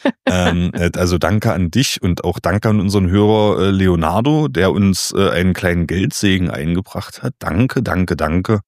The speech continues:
Das werden wir, ähm, nutzen und, äh, in Technik und digitale Infrastruktur investieren. Ähm, wenn ihr noch an uns was investieren wollt und zum Beispiel Feedback geben oder Hinweise oder ich hab hier irgendwas nicht richtig erklärt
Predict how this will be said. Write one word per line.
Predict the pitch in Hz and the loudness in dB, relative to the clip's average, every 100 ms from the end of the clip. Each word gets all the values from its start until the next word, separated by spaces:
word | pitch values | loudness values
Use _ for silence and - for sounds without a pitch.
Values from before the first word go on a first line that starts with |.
| _ _ _ _ - | _ _ _ _ -6
Das | 82 - 82 | -4 -4 0
werden | 87 90 87 | 0 2 2
wir, | 90 90 90 87 - | 4 4 4 0 -4
ähm, | 80 82 82 73 - 65 | -2 0 -2 -4 -10 -2
nutzen | 95 123 - 123 117 117 | 0 2 0 2 4 2
und, | 87 92 87 - - | 2 2 2 -2 0
äh, | 87 90 | 2 2
in | - 90 87 | 2 2 2
Technik | 82 101 - 104 - | 0 -2 0 0 0
und | 92 95 | -2 2
digitale | 101 95 90 82 | 0 2 0 0
Infrastruktur | 127 - 147 - _ 92 | -2 -2 -6 -8 _ -2
investieren. | 85 80 80 - 92 110 - _ _ _ _ _ _ | -2 -2 -4 0 2 2 -2 _ _ _ _ _ _
Ähm, | 98 98 95 95 - - _ _ _ - | 0 2 2 0 -4 -20 _ _ _ -2
wenn | 101 | 0
ihr | 123 160 220 180 - | 2 4 4 2 0
noch | 120 120 110 - | 0 0 0 0
an | 107 107 | 0 2
uns | - 123 - | 0 0 0
was | 123 | 0
investieren | 120 117 113 - 123 120 | 0 0 -2 0 0 2
wollt | 113 104 | 2 0
und | 107 104 | -2 -2
zum | - | 0
Beispiel | 104 101 104 | 0 0 -2
Feedback | - 190 190 165 | -2 0 -2 -2
geben | - 90 85 87 | 0 0 0 -2
oder | 98 104 | 0 2
Hinweise | 139 185 143 95 87 82 | 4 4 2 2 0 -2
oder | - - | -6 -8
ich | - | -8
hab | 95 | -4
hier | 127 | 0
irgendwas | 110 127 120 113 | 2 2 0 0
nicht | 113 98 | -2 -2
richtig | 143 - - - | -4 -4 -4 -4
erklärt | 127 - 117 120 120 | -4 -2 0 0 -2